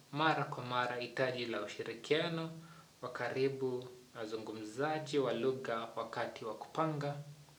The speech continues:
uundaji na matumizi ya usindikaji wa lugha asilia.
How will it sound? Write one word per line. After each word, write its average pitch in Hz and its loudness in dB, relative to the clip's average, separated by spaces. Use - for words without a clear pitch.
uundaji 143 2
na 113 -6
matumizi 139 0
ya 110 0
usindikaji 123 -2
wa 113 2
lugha 110 -2
asilia. 110 -4